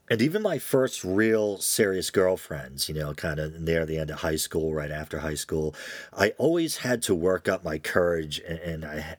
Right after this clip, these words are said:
I would have this kind of heartfelt confession moment where I told them I was uncircumcised. And usually the response was kinda, "Yeah, so?" <laughs> And, uh,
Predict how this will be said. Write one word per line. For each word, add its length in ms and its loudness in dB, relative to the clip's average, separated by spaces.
I 120 2
would 140 0
have 240 0
this 180 -2
kind 260 -2
of 60 -6
heartfelt 580 -2
confession 640 -4
moment 360 -10
where 100 4
I 80 -4
told 300 2
them 180 -6
I 140 -6
was 160 -4
uncircumcised. 1000 -4
And 120 -2
usually 320 2
the 120 0
response 640 -2
was 240 -2
kinda, 600 -4
"Yeah, 380 0
so?" 520 -2
<laughs> 200 -2
And, 260 4
uh, 80 2